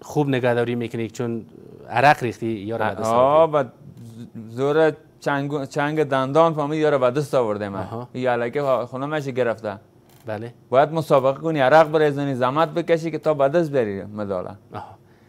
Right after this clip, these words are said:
Speaker 1: در دکو به جز شما کسای دیگه هم قهرمان است؟ قهرمانی دارن؟
Speaker 2: هستن، آه، ورزشکارا هستن.
Speaker 1: کدام رشته ها؟
Speaker 2: کم و بیش. رشتهٔ وشو است دیگه.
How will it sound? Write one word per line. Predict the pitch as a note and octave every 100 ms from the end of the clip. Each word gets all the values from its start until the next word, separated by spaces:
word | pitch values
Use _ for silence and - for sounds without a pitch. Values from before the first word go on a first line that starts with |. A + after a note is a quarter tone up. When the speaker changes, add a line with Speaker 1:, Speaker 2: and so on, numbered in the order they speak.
| _ _
Speaker 1:
در | A#2+
دکو | A#2 A#2 - C#3
به | B2+
جز | C3
شما | B2+ C3 C3 - -
کسای | - G#2+ B2+
دیگه | B2+
هم | C3
قهرمان | - A2+ A2 B2
است؟ | D3 D#3+ -
قهرمانی | A2+ A2 G#2+ A#2
دارن؟ | A#2+ C#3 D#3 D#3+ _ _ _ _ _ _ _ _ _ _ _
Speaker 2:
هستن، | B2+ F#3+ G3+ D3+
آه، | D#3 E3+ C3
ورزشکارا | B2 A#2 A#2+ C#3 E3
هستن. | E3+ E3 B2 G#2+ - _ _ _ _ _ _ _ _ -
Speaker 1:
کدام | C#3 C3
رشته | B2+ B2+
ها؟ | A2+
Speaker 2:
کم | A2+
و |
بیش. | F#2+ -
رشتهٔ | B2+ C#3 D3 - D#3+
وشو | D3 C3+ D#3
است | D3 -
دیگه. | B2+ G#2+ G#2 G#2+ G#2